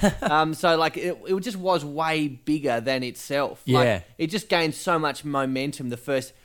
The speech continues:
Speaker 1: I couldn't, I know that Guy Sebastian won and Shannon Noll came second.
Speaker 2: Yeah.
Speaker 1: I couldn't tell you a shred of anything about the subsequent seasons.
Speaker 2: Yeah.
Speaker 1: And there've been, like, forty of them.
Speaker 2: Yeah.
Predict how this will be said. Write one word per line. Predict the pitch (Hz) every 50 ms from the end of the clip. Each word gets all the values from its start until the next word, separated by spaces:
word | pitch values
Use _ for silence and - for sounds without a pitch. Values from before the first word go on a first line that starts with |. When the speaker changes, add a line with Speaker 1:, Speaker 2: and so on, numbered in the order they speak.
| _ _ -
Speaker 1:
I | - 220
couldn't, | 226 - 285 226 202 - -
I | 196
know | 220 233 240 214
that | 170 123
Guy | 113 151 147
Sebastian | 135 - 127 131 131 127 - - 135 131
won | 135 139 131
and | 127 120
Shannon | - 147 135 127
Noll | 127 123 123
came | 120 - 127 117 117
second. | - 139 143 - 127 113 113
Speaker 2:
Yeah. | 104 107 110 110 98 92
Speaker 1:
I | 180 196
couldn't | 196 - 254 226 208 185 -
tell | - 208 196
you | 185 180 175 -
a | 165
shred | 160 - - - - 185 185 180 170 165
of | 156 - -
anything | 151 151 160 165 151 - 160 143 135
about | 123 117 131 131 - -
the | 139 123
subsequent | - - - 139 135 123 - 123 - 131 123 117
seasons. | - - 127 127 127 120 120 - - - - _
Speaker 2:
Yeah. | - - 113 110 - -
Speaker 1:
And | 185 202
there've | 226 208 220
been, | 240 226 220
like, | 190 156 131 -
forty | - - 151 143 151 151 - 165
of | 143 123
them. | 113 113 95 87 - _
Speaker 2:
Yeah. | 127 120 110 95